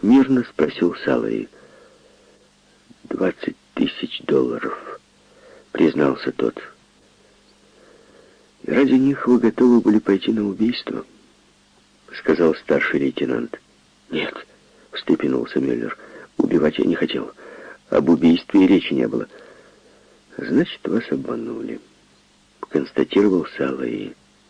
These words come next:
«Знали, что деньги выплачивать не придется. Рассчитывали на то, что причину смерти мы без труда установим и, естественно, найдем виновника.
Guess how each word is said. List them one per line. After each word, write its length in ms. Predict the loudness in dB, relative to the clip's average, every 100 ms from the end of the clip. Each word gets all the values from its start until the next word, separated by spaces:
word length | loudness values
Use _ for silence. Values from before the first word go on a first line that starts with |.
| _ _ -20 -20 -8
«Знали, 380 | -4 2 6 6
что 220 | 2 2
деньги 360 | 4 6 4 4
выплачивать 680 | 2 2 0 0 -4 -6 -10 -16 -14 -16 -20 -20 _ -10
не 140 | -6
придется. 500 | -4 -4 -4 -6 -8 _ -20 -20 -20 _ _ _ _ _ _ _ _ _ -20 -18 -8
Рассчитывали 680 | 2 2 2 0 2 4 6
на 120 | 6
то, 200 | 4 2
что 180 | 0 -2
причину 460 | 0 0 2 0 0
смерти 540 | 0 2 2 -2 -12 -12 -20 -20 -14 2
мы 160 | 2
без 180 | 4 0
труда 320 | 2 2 4 2
установим 680 | 2 0 2 2 0 -2 -6 _
и, 100 | 4
естественно, 880 | 4 4 0 0 0 -2 0 2 2
найдем 400 | 2 2 2 0
виновника. 720 | -2 -2 -2 -4 -8 -12 -18